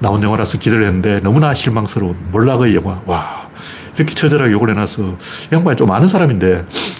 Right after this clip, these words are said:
페이스북에 제가 이 참고하는 사람은 다 좀 아는 사람이 아는 사람. 근데 왜 이렇게 욕을 해놨지? 저는 원래 아바타 일 편도 별로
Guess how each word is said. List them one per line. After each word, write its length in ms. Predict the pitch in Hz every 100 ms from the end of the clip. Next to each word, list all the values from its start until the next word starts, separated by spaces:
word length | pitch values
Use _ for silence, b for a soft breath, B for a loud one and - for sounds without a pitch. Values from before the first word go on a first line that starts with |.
| B - -
페이스북에 500 | 147 151 139 131 110
제가 380 | 107 104 107 110
이 220 | 104 98 - - - - - - - - -
참고하는 340 | - 131 127
사람은 380 | 120 120 113 92 - - -
다 180 | 90 92 - B B -
좀 160 | - 95
아는 200 | 110 185
사람이 260 | 196 110
아는 160 | 90 92
사람. 200 | 92 92 - -
근데 220 | 120 107 B B B B B B -
왜 80 | 107
이렇게 200 | 170 -
욕을 160 | 95 98
해놨지? 320 | 85 - 110 - - - - - - - - - - - - - 104
저는 200 | 135 131
원래 220 | 120 123 B B -
아바타 240 | 131 151
일 100 | 170
편도 200 | 165 175
별로 380 | 117 131 131 120